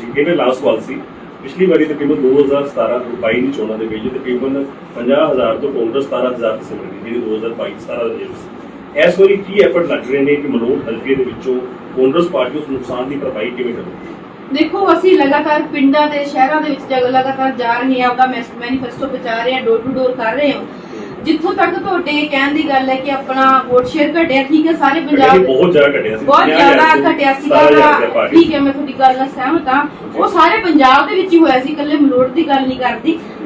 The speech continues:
Speaker 2: ਸਾਰੇ ਪੰਜਾਬ ਦੇ ਵਿੱਚ ਹੀ ਹੋਇਆ ਸੀ। ਉਹਦਾ ਕਾਰਨ ਕੀ ਸੀਗਾ?
Speaker 1: ਜੀ।
Speaker 2: ਜਿਹੜੇ ਆਮ ਆਦਮੀ ਪਾਰਟੀ ਨੇ ਝੂਠੇ ਵਾਅਦੇ ਕੀਤੇ ਆ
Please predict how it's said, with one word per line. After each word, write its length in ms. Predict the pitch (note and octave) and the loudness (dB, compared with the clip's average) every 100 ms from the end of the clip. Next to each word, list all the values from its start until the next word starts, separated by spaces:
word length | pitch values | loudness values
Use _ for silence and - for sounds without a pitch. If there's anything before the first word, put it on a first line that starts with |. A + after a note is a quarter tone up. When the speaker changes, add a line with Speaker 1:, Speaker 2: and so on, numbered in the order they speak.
| - | 2
Speaker 2:
ਸਾਰੇ 280 | D4 D#4+ | 4 4
ਪੰਜਾਬ 360 | D4 C4 B3+ B3 | 2 4 4 4
ਦੇ 80 | C#4 | 4
ਵਿੱਚ 440 | C#4 C#4 D4+ C#4 C4 | 2 2 0 0 4
ਹੀ 180 | F4+ E4 | 6 6
ਹੋਇਆ 280 | B3+ B3+ | 4 2
ਸੀ। 100 | C#4+ | 2
ਉਹਦਾ 140 | D#4 F4+ | 0 0
ਕਾਰਨ 380 | F4+ B3+ B3+ E4+ | 2 2 2 0
ਕੀ 240 | E4 E4+ | 0 0
ਸੀਗਾ? 420 | D#4 A#3 B3+ C#4+ - - | 0 0 2 2 0 -12
Speaker 1:
ਜੀ। 60 | A3 | -8
Speaker 2:
ਜਿਹੜੇ 580 | A3 D4+ E4 F#4 G4+ G4 | -4 0 0 2 2 4
ਆਮ 300 | C4+ C#4+ C#4 | 4 4 4
ਆਦਮੀ 240 | C4+ C4 | 4 2
ਪਾਰਟੀ 400 | C4+ C4 A#3+ A#3+ | 0 2 2 0
ਨੇ 180 | B3 C4+ E4 | -6 -4 -2
ਝੂਠੇ 340 | - A#3+ A#3+ | -2 -2 -4
ਵਾਅਦੇ 300 | G#3+ A3+ C#4+ | -2 -2 -2
ਕੀਤੇ 380 | B3+ G#3 F#3 | -4 -8 -10
ਆ 40 | F3+ | -12